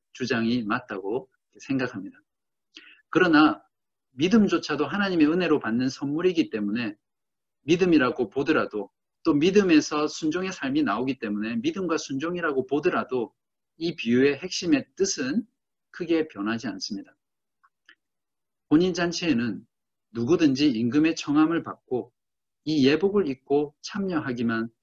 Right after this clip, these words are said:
하면 되는 것이죠. 이 예복은 청함을 받은 자가 직접 준비하는 것이 아닙니다. 길거리에서 바로 잡혀왔는데 예복을 준비하고 갈아입을 시간이 어디 있었겠습니까? 하나님께서는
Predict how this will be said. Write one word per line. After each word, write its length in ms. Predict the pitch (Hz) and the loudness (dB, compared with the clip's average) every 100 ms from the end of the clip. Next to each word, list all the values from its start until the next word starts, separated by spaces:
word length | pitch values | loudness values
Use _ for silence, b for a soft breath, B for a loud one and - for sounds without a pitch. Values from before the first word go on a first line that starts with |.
| _ | _
하면 420 | - 151 135 101 - | -2 2 2 0 -6
되는 280 | 98 101 123 | -8 -4 -2
것이죠. 360 | - - - - _ _ _ _ _ _ _ _ _ | -4 -8 -14 -20 _ _ _ _ _ _ _ _ _
이 220 | 170 170 | 0 6
예복은 560 | 147 156 160 131 131 - - _ - | 6 6 2 2 0 -2 -10 _ -16
청함을 520 | - 156 170 175 165 | -2 2 2 0 -2
받은 320 | 139 147 143 | -2 0 0
자가 300 | 123 110 120 | 0 -4 -4
직접 560 | - 135 - 165 165 - | -6 -10 0 0 0 -10
준비하는 800 | - 113 113 143 143 - 156 151 | -6 -2 0 0 -2 -4 0 0
것이 500 | 131 - 127 123 123 | 0 -4 -2 -4 -4
아닙니다. 540 | - 101 104 104 104 - _ _ _ _ _ _ _ _ | -12 -6 -4 -4 -6 -16 _ _ _ _ _ _ _ _
길거리에서 720 | - 135 196 196 180 147 151 - | -2 2 4 6 4 2 -4 -8
바로 340 | - 127 170 | -8 -4 -4
잡혀왔는데 1000 | 185 - - 156 127 135 127 101 107 92 _ _ _ _ _ | -6 -10 -4 -4 -2 -4 -4 -6 -8 -12 _ _ _ _ _
예복을 400 | 127 151 190 190 | 2 2 2 0
준비하고 640 | - 113 113 147 139 135 131 | 0 -4 -2 0 2 2 0
갈아입을 420 | 135 160 156 151 | -4 -4 -4 -4
시간이 380 | - 175 151 120 | -4 -2 0 0
어디 240 | 101 110 | -4 -6
있었겠습니까? 720 | 143 - - - - - _ _ _ _ _ _ _ _ _ | -6 -8 -12 -14 -14 -18 _ _ _ _ _ _ _ _ _
하나님께서는 840 | - 185 175 131 117 131 135 113 | -2 4 4 4 -2 0 0 0